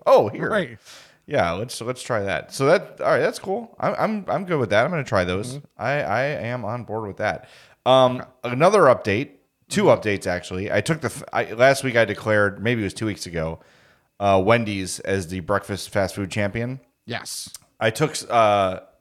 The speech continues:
Speaker 1: my wife and daughter this weekend to see if they agreed, and they did agree. And their
Speaker 2: Mm-hmm.
Speaker 1: breakfast fries, they're like breakfast, I forget what they call 'em, like breakfast wedges or breakfast potatoes.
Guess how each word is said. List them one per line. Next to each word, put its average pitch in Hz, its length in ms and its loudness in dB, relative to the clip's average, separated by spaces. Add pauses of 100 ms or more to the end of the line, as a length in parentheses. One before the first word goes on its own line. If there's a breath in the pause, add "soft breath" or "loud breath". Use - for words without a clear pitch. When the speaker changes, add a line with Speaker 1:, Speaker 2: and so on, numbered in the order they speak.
Speaker 1:
my 110 140 2
wife 110 260 4
and 113 80 -2
daughter 101 480 2 (460 soft breath)
this 107 200 -2
weekend 110 520 -2 (600)
to 131 160 -2
see 127 240 2
if 104 120 0
they 120 180 4
agreed, 120 500 -2 (680)
and 117 200 2
they 113 120 2
did 156 200 2
agree. 95 500 -4 (720)
And 131 220 0
their 202 160 2
Speaker 2:
Mm-hmm. 240 140 -10
Speaker 1:
breakfast 170 760 -2 (720)
fries, 190 680 0
they're 120 160 -4
like 98 240 -2
breakfast, 127 480 -6 (400)
I 120 100 -10
forget 143 200 -4
what 113 80 0
they 101 60 -2
call 98 180 -2
'em, 85 60 -4
like 87 180 -10
breakfast 110 360 -6
wedges 101 340 0
or 90 60 -4
breakfast 113 400 -4
potatoes. 113 600 -4